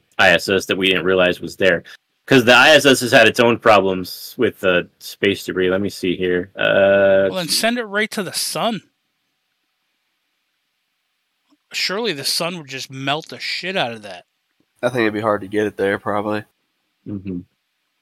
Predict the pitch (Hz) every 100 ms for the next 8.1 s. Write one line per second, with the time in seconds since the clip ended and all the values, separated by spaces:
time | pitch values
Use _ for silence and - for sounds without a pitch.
0 | _ _ _ _ _ _ _ _ _ _
1 | - 127 139 143 143 175 165 - 131 123
2 | 120 127 120 - - 123 113 123 107 113
3 | 110 - 107 101 - 104 - 98 101 101
4 | 90 95 80 - 85 - - 87 - -
5 | 98 90 85 95 87 - 110 101 95 90
6 | - - 92 98 92 - 95 92 92 -
7 | 92 - - 85 90 90 - - 117 98